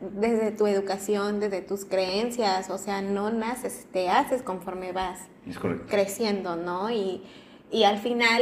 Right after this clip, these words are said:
Speaker 1: Yo siempre he dicho que la gente es muy incoherente cuando hablamos de estos temas, porque, pues, han escuchado, ¿no? De las personas que asaltan y los terminan golpeando, pero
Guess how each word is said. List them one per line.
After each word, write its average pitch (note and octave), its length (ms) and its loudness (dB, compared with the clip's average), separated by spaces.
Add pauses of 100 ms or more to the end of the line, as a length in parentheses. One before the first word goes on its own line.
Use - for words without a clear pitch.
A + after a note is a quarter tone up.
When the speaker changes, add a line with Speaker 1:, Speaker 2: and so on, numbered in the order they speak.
(600)
Speaker 1:
Yo C4 160 2
siempre B3+ 400 2
he A#3+ 40 4
dicho A#3+ 400 -2
que G#3 280 2
la G3 140 0
gente A3+ 360 -2
es A#3+ 120 -4
muy A3 220 -2
incoherente G#3 720 -2
cuando F#3+ 300 -2
hablamos G3 460 0
de G#3 80 0
estos G#3 360 -4
temas, F#3+ 440 -4
porque, F3+ 360 -6
pues, - 220 -6
han G3 160 0
escuchado, G3 640 -2
¿no? F3 400 -2
De G3 140 0
las F#3 160 -4
personas F#3+ 420 -6
que - 100 -8
asaltan F3 520 -4
y E3+ 60 -6
los F3 140 -10
terminan F3+ 440 -8
golpeando, F#3 640 -2 (460)
pero G3 760 0